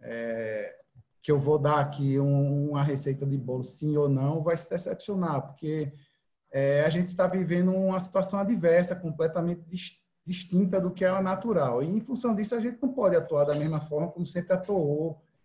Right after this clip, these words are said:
invocando precedentes, citando doutrinadores. A, a questão agora tem que ser analisada sob um prisma mais sistêmico, né?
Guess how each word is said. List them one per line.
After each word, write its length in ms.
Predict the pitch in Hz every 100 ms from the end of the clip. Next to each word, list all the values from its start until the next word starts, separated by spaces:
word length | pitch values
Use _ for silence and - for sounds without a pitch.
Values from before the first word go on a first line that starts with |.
| _ -
invocando 460 | 139 147 147 143
precedentes, 720 | 143 143 170 139 143 147 143
citando 340 | - 139 143 139
doutrinadores. 960 | 139 143 147 147 127 120 113 107 - _ _ _ _ _
A, 280 | 131 - 143
a 40 |
questão 340 | 143 175 - 185
agora 220 | 175 180
tem 120 | 185
que 60 | 175
ser 120 | 190
analisada 500 | 185 175 170 151 160
sob 200 | 175 170
um 80 | 151
prisma 280 | 160 160
mais 200 | 170 170
sistêmico, 840 | - 190 - - 151 160 143 143 135
né? 540 | 139 147 156 160 156